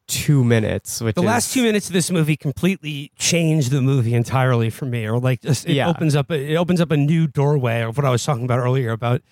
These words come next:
Speaker 2: uh, using images to kind of conjure a gateway to, like, uh, uh, something beyond the veil of this life. And we, we will get to that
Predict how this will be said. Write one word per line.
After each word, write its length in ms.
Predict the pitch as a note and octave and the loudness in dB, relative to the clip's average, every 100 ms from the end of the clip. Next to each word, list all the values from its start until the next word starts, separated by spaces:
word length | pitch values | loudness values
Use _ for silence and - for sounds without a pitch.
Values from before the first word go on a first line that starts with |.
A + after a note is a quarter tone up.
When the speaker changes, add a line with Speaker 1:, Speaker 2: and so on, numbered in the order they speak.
| _ _ _ _ _ | _ _ _ _ _
Speaker 2:
uh, 220 | - C3 - | -4 -4 -4
using 520 | G3 E3+ F3+ G#3 G#3+ F#3+ | -6 0 0 2 0 0
images 500 | F#3 F3 D3+ C#3+ - | 0 0 0 0 -2
to 80 | |
kind 180 | D3 C#3+ | -2 0
of 140 | C3 - | 0 -2
conjure 540 | - D3+ D3 C3 C3+ | -2 2 2 2 0
a 60 | C3 | -2
gateway 600 | - C3 C3+ B2+ A2+ A2 | -4 -8 -4 0 0 0
to, 200 | - A#2 | -2 0
like, 300 | A2+ A2 - | 0 -4 -8
uh, 280 | A#2 A2+ B2 | -8 -8 -4
uh, 40 | B2 | -4
something 340 | - D#3 C#3+ C#3 | -2 -2 -2 0
beyond 420 | C3+ B2 A#2+ A#2 | 0 2 2 0
the 120 | A#2+ | -4
veil 360 | A2+ A2 A2+ A2 | -2 0 0 -2
of 160 | A2+ | -8
this 220 | A2+ - | -6 -6
life. 360 | C3 A2+ A2 - | -6 -8 -8 -6
And 140 | C3+ | 0
we, 120 | D3+ E3+ | 2 0
we 220 | C#3 F3 | 0 0
will 120 | F#3 | 2
get 240 | D3+ D3 | 2 -2
to 80 | - | 0
that 240 | B2 A2+ | 0 0